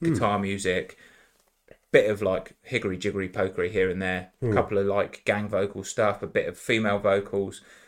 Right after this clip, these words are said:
Speaker 2: some, like, poppier choruses, and then some, like, big stompy chanty hardcore, like, singing.
Speaker 1: Hmm. Oh, cool. I'm gonna listen to this tomorrow 'cause I've got a day sort of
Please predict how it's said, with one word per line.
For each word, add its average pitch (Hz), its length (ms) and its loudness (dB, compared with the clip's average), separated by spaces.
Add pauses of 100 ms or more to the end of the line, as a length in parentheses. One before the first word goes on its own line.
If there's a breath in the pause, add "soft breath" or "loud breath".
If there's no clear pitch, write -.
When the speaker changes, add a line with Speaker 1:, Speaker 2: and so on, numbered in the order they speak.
(160 soft breath)
Speaker 2:
some, 90 240 -6
like, 87 320 -6
poppier 113 420 0
choruses, 123 840 2 (220 soft breath)
and 104 140 -2
then 98 140 0
some, 95 220 -6
like, - 240 -4 (280 soft breath)
big 113 160 2
stompy 104 480 0
chanty 104 360 -2
hardcore, 101 520 -2
like, 85 260 -10 (360)
singing. 156 320 2 (100)
Speaker 1:
Hmm. 101 80 -12 (320 loud breath)
Oh, 208 160 10
cool. 156 300 10
I'm 185 160 10
gonna 151 300 12
listen 151 340 4
to 98 80 -4
this 117 200 2
tomorrow 98 640 6 (680 soft breath)
'cause 110 200 2
I've 107 140 4
got 104 180 4
a 101 40 -2
day 104 560 2 (520 soft breath)
sort 107 340 -2
of - 100 -20